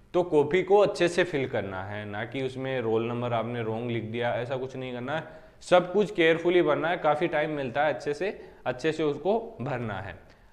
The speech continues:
उसके बाद आता है आपके पास पेपर। तो पेपर को <coughs> पेपर आने के बाद ये नहीं है कि <coughs> सॉरी, आवाज़ पे मत जाना क्योंकि थोड़ी तबीयत डाउन है। पेपर पे, <coughs>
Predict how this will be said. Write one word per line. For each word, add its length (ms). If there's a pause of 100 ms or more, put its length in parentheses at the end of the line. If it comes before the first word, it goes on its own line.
उसके 280
बाद 200
आता 260
है 120
आपके 280
पास 360 (240)
पेपर। 380 (640)
तो 100
पेपर 600
को 460
<coughs> 40 (2000)
पेपर 340
आने 260
के 120
बाद 300
ये 160
नहीं 220
है 80
कि 180 (600)
<coughs> 0
सॉरी, 380 (1040)
आवाज़ 320
पे 120
मत 160
जाना 300
क्योंकि 260
थोड़ी 240
तबीयत 320
डाउन 260
है। 180 (680)
पेपर 300
पे, 260
<coughs> 520